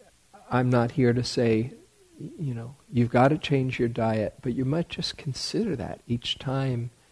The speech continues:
that you, say, have a veggie choice instead of a meat one, you're really contributing to the well-being of the planet.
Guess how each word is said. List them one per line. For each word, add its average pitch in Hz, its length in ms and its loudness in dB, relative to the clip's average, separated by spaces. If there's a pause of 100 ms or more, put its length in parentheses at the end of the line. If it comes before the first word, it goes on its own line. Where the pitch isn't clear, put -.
(260)
that 123 180 2
you, 120 440 4 (680)
say, 110 260 2
have 117 240 2
a 117 60 0
veggie 117 640 4 (560)
choice 120 480 2
instead 113 420 -4
of 110 220 -4
a 113 60 -4
meat 127 320 -2
one, 113 440 -2
you're 123 580 0
really 123 680 0 (640)
contributing 123 720 2
to - 140 -12
the 117 120 -4
well-being 117 500 0
of 113 140 -6
the 117 80 -12
planet. 135 460 -4